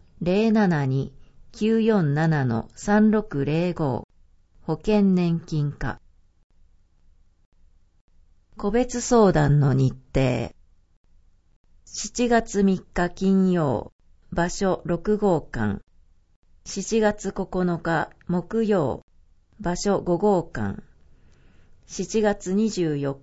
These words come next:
日金曜、場所三号館。七月三十日木曜、場所江賀野町コミュニティセンター。この四箇所は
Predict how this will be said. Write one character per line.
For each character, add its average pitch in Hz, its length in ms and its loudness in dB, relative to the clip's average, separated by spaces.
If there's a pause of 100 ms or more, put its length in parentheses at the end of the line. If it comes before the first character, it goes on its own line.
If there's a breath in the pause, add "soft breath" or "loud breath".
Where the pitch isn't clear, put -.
日 127 160 -4
金 208 400 2
曜、 151 400 -2 (680)
場 165 180 -4
所 - 340 -2 (160)
三 214 380 0
号 196 240 2
館。 - 440 -8 (1000)
七 226 360 -4
月 220 280 -2
三 214 340 2
十 196 220 0
日 147 540 -6
木 165 360 -2
曜、 185 380 0 (540)
場 175 160 -2
所 170 340 -4 (180)
江 175 140 -2
賀 214 160 4
野 220 140 2
町 127 440 -4
コ 165 140 -2
ミ 196 120 2
ュ 220 160 4
ニ 202 80 -2
テ - 140 -6
ィ 190 120 -2
セ 175 240 -2
ン 139 100 -2
タ - 500 -10 (1120)
ー。 - 40 -20
こ 214 140 0
の 233 120 2
四 220 320 2
箇 208 140 -2
所 156 240 -4
は 123 260 -4